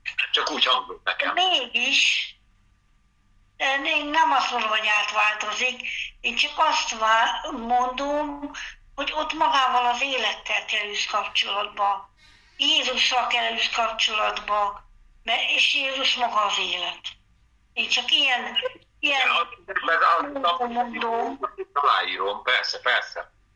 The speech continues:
Speaker 1: Ugye, mert ez egy szimbolikus jelentőségű az úrvacsora most nyilván.
Speaker 2: Persze.
Speaker 1: Ki, ne-, nem kell ezt elmagyarázni, megemlékezés, de mégis Jézus maga mondja, hogy én, én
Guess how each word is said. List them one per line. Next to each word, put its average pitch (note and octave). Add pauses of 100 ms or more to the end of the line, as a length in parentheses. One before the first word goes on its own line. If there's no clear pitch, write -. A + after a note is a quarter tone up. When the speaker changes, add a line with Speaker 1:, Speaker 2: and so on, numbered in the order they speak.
(520)
Speaker 1:
Ugye, C#3+
mert C#3+
ez D3
egy C#3+
szimbolikus C#3
jelentőségű G#2+
az F#2+
úrvacsora G2
most -
nyilván. F#2+
Speaker 2:
Persze. - (440)
Speaker 1:
Ki, G2
ne-, G#2
nem A2
kell G#2+
ezt G#2+
elmagyarázni, G2+ (520)
megemlékezés, A#2 (220)
de A#2
mégis C3 (580)
Jézus D3
maga A#2
mondja, G#2+
hogy G#2+
én, A2+ (200)
én B2